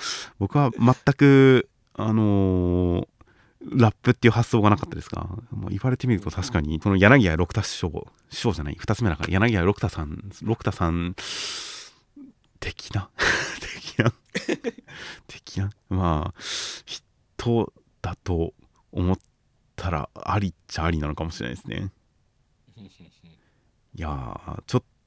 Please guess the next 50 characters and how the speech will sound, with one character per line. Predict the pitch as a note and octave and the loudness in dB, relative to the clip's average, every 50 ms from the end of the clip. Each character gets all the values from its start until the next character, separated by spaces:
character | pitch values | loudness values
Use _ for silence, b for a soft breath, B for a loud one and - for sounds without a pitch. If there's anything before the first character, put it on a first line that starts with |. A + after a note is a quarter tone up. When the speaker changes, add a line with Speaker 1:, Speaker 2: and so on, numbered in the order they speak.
| _ _ | _ _
Speaker 1:
と | - D#2+ | -10 -6
確 | - G2 F#2+ - - | -4 -4 -4 -2 -2
か | - | -4
に | D2+ D2+ D#2 | -4 -4 -2
そ | - A#2 | 2 2
れ | B2+ C#3+ | 2 4
く | - - C#3 | 4 4 4
ら | C#3 C3+ | 6 6
い | C3 B2+ B2+ B2 - - _ B B B B B B B B B - | 6 8 6 6 4 0 _ B B B B B B B B B 6
現 | A2+ C3 C#3+ | 6 8 8
実 | C#3 C3 - D3 | 6 2 2 4
の | C#3 C3 | 6 6
落 | C3+ C3 - B2+ A#2+ | 6 4 2 -2 4
語 | B2 C3+ C3+ C3 C3+ C3 B2+ B2+ A2+ | 6 8 8 10 10 8 8 6 6
の | A#2 B2+ | 6 8
要 | C3 C#3+ C#3 | 8 8 8
素 | - - G#2 | 6 4 0
を | G2 | 0
取 | - A#2+ A#2 B2 | 0 0 2 2
り | B2+ | 4
入 | B2+ | 2
れ | A#2+ | 2
た | - A#2 A#2 | 2 2 2
上 | A#2 B2+ B2 | 2 2 2
で | A2+ A2+ | 2 2
現 | G2+ A2 A2 G#2+ | 4 4 2 2
実 | G#2+ - - G2+ | 0 -2 -4 -4
を | - | 0
超 | - A2+ | -2 -2
え | G#2 | -2
て | A2+ - | -2 -2
く | - A2 | -2 -2
る | G2+ G2 | -2 0
展 | - G#2 G#2+ G2+ | -2 -2 -4 -2
開 | F#2 F2 E2+ D#2+ | -2 -2 -4 -4
も | D#2 - E2 | -2 -2 -2
あ | F2+ | 0
り | F#2+ G#2+ | 2 2
え | G2+ | 0
る | F#2 | 0
か | - F2 | 0 -2
な | F2+ F#2 | -2 -2
と | - E2 | -2 -6
思 | C#2+ | -6
っ | - | -6
た | - D2 | -6 -6
ら | C#2+ | -6
ち | - | -8
ょ | |
っ | - | -12